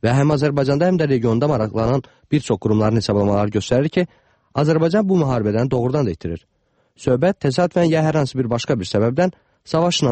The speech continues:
eyni vaxtda fəaliyyətini dayandıran Bakı-Tbilisi-Ceyhan,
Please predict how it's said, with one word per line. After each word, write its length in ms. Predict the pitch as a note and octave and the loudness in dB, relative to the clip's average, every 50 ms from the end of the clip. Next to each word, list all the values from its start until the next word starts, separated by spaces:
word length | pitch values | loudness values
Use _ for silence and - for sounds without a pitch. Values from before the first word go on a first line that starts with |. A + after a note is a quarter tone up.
| B2 | 0
eyni 240 | - C#3+ D3+ C3+ B2 A#2+ | 0 0 2 2 0 0
vaxtda 240 | A#2 - - - | -2 -4 -4 -6
fəaliyyətini 480 | A#2 - A2 G#2 G#2 G#2 - - A2 A2 | -2 0 0 0 0 0 0 0 0 0
dayandıran 380 | A2 G#2+ G#2 G#2 G#2 A2 A2 G2 | 2 2 0 0 0 0 -2 -2
Bakı-Tbilisi-Ceyhan, 1000 | F#2 G#2 G#2 - A2 G2+ A2 F#2+ F#2+ F#2+ - - G2 G2 G2+ G2 G#2+ C3+ D3+ D#3+ | -2 -4 -4 -4 -4 -4 -4 -2 -2 -4 -4 -4 -2 0 2 2 2 2 2 0